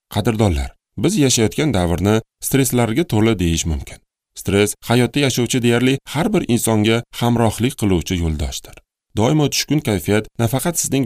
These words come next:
barcha hayotiy ko'rsatkichlaringizni pasaytiradi, u tom ma'noda tanangizni tiriklayin yondiradi. Bundan tashqari, ko'plab insonlar asta-sekin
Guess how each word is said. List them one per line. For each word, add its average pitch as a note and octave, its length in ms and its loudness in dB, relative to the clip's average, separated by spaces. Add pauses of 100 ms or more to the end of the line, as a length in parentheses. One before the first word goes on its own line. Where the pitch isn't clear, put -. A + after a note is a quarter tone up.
barcha D3 280 0
hayotiy A2+ 440 0
ko'rsatkichlaringizni G#2 1080 -2
pasaytiradi, G#2+ 640 -6 (300)
u B2 220 4 (120)
tom D#3 180 0
ma'noda F#2+ 480 2 (220)
tanangizni C3 560 2 (180)
tiriklayin C3+ 560 2
yondiradi. D#2 540 -2 (640)
Bundan F#2+ 300 2
tashqari, G2 460 0 (180)
ko'plab B2 360 2
insonlar G#2+ 540 0
asta-sekin C3+ 680 -2